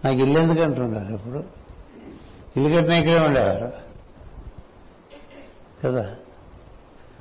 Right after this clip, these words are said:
బట్టలు మాత్రం ఏమాత్రం ఉండేవి ఆయనకి? అర డజను అంతే. అట్లా బీరువా నిండిపోయి బట్టలు ఉండేవా?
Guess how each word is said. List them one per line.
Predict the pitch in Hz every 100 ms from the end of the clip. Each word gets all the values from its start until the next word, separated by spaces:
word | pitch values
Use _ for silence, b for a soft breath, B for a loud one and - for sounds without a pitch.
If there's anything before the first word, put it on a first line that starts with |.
| - -
బట్టలు | 127 131 156
మాత్రం | 156 156 156 151
ఏమాత్రం | 156 156 151 156
ఉండేవి | 156 156 156
ఆయనకి? | 160 156 185 190 185 - - - - - - - - -
అర | 127 123
డజను | 123 117 113 117 120 123 120
అంతే. | 101 139 135 107 - - - - - - - - - - - - - - - -
అట్లా | 127 135
బీరువా | 127 135 147
నిండిపోయి | 143 139 139
బట్టలు | 127 127 127 131
ఉండేవా? | 120 113 110 143